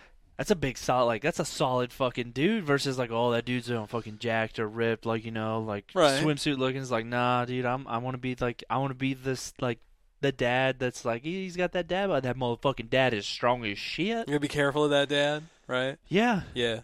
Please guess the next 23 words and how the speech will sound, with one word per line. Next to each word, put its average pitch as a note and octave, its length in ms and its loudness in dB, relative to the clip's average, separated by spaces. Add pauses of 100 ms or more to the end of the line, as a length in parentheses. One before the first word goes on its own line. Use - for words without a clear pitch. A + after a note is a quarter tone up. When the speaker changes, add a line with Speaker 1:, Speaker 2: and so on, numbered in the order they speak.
(240)
Speaker 2:
'cause B2 340 -4
he'll C#3+ 200 0
steal C3 340 0
your A#2+ 140 -2
wife A#2 560 0
Speaker 1:
I C3 40 -12
was, C3 140 -8
I've F#2 60 -4
Speaker 2:
at A#2 100 -2
Speaker 1:
nev- B2+ 140 -2
Speaker 2:
forty-five. C3 680 0
Speaker 1:
Yeah, E3 300 -4
I've B2+ 160 -6
never C3+ 360 -4
been C3+ 140 -6
afraid A#2+ 340 -6
of F#2+ 100 -12 (100)
any A2 480 -10 (180)
past A#2+ 340 -8
girlfriends, G#2+ 800 -8 (320)
<clears throat> D#3+ 480 -2
like, G2 240 -10
dads. D2 420 -8